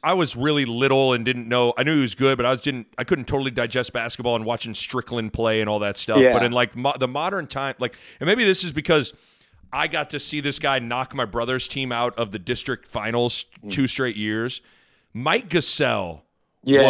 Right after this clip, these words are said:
Speaker 1: was
Speaker 2: he was
Speaker 1: a
Speaker 2: different.
Speaker 1: really, really, really
Speaker 2: Yeah.
Speaker 1: good high school basketball player.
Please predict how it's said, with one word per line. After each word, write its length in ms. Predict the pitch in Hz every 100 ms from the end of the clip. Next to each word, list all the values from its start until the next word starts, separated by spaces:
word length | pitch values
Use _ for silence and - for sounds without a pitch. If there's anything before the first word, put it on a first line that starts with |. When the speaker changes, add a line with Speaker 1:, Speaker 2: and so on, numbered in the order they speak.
| 127
Speaker 1:
was 140 | 117
Speaker 2:
he 100 | 156
was 80 | 135
Speaker 1:
a 220 | 127 113 90
Speaker 2:
different. 440 | 85 104 113 143
Speaker 1:
really, 500 | 185 180 135 113 92 - - 90 107 127
really, 680 | 160 185 147 113 92 76 71 78 87 101 113
really 440 | 156 175 131 104 85
Speaker 2:
Yeah. 80 |
Speaker 1:
good 280 | 113 131 110
high 200 | 90 110
school 240 | 101 - 90
basketball 440 | 82 - 87 71
player. 260 | - 67